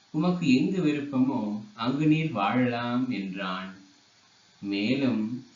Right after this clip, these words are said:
சாராவை நோக்கி, "இதோ, உன் சகோதரருக்கு ஆயிரம் வெள்ளி காசு கொடுத்துள்ளேன், உன்னோடு இருப்பவர்களின் பார்வையிலிருந்து அது மறைக்கும் திரையாக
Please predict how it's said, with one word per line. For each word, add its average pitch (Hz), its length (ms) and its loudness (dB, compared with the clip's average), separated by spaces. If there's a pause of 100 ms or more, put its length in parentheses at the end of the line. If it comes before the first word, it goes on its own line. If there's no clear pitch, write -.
சாராவை 113 600 0
நோக்கி, 104 640 -4 (420)
"இதோ, 110 680 -2
உன் 135 220 2
சகோதரருக்கு 120 1080 -2 (340)
ஆயிரம் 123 520 0
வெள்ளி 123 280 2
காசு 127 320 -2
கொடுத்துள்ளேன், 104 800 -2 (640)
உன்னோடு 156 560 4
இருப்பவர்களின் 147 1080 0 (220)
பார்வையிலிருந்து 127 1160 0 (180)
அது 139 260 0
மறைக்கும் 131 600 0
திரையாக 117 720 -2